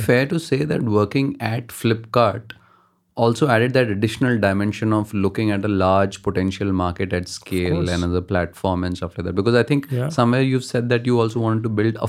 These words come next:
Speaker 1: Flipkart, but for investing.
Speaker 2: Yeah, so see, Flipkart was gr-, growing crazy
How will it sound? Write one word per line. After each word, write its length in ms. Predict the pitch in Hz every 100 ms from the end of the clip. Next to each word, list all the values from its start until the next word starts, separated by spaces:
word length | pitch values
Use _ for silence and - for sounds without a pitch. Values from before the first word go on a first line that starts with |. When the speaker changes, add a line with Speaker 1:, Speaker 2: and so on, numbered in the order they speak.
| -
Speaker 1:
Flipkart, 560 | - 110 - 117 117
but 120 | 104 101
for 200 | 110 98
investing. 680 | 95 92 90 - 90 87 - _ _ _ _
Speaker 2:
Yeah, 220 | 139 160
so 280 | 143 214 220
see, 240 | - 233
Flipkart 680 | 226 - 139 - 156 185 190 - - _ _ _ _ _ _
was 360 | 151 123 165 151 -
gr-, 200 | - 110
growing 440 | - - 117 135 170
crazy 540 | 104 107 107 110 -